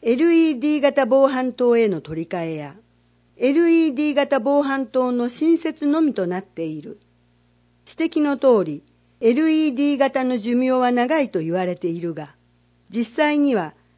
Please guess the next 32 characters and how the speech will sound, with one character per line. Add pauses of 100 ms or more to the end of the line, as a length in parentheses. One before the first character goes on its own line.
(140)
耐
用
年
数
を
待
た
ず
故
障
す
る
事
例
も
聞
い
て
お
り、 (520)
今
後、 (400)
そ
れ
ら
の
状
況
も
含
め
て、